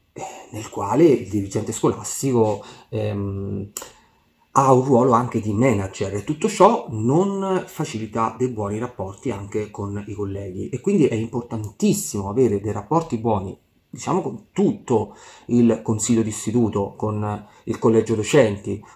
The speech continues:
con tutti i membri, insomma, con tutti gli stu-, i docenti, ma io direi anche tutto il personale ata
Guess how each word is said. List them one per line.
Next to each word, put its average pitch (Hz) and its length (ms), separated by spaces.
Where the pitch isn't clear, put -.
con 104 160
tutti 143 280
i 120 380
membri, 117 580
insomma, 107 400
con 107 140
tutti 151 220
gli 113 120
stu-, 113 220
i 107 420
docenti, 175 400
ma 107 80
io 127 120
direi 110 200
anche 110 460
tutto 117 220
il 101 40
personale 107 500
ata 127 420